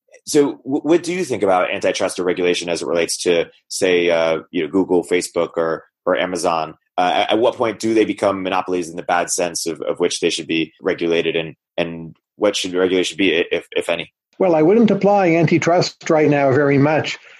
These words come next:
Speaker 2: Uh, I did think Ben Thompson had a reasonable argument about Apple managing its app store and to some extent perhaps Google, but that's a very, very small issue compared to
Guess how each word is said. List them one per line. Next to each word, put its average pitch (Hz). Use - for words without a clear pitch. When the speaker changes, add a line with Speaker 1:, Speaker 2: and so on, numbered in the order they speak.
Speaker 2:
Uh, 131
I 147
did 196
think 175
Ben 170
Thompson 160
had 156
a 147
reasonable 156
argument 151
about 143
Apple 147
managing 139
its 127
app 135
store 156
and 135
to 143
some 156
extent 151
perhaps 147
Google, 156
but -
that's 220
a 135
very, 147
very 151
small 147
issue 175
compared 147
to -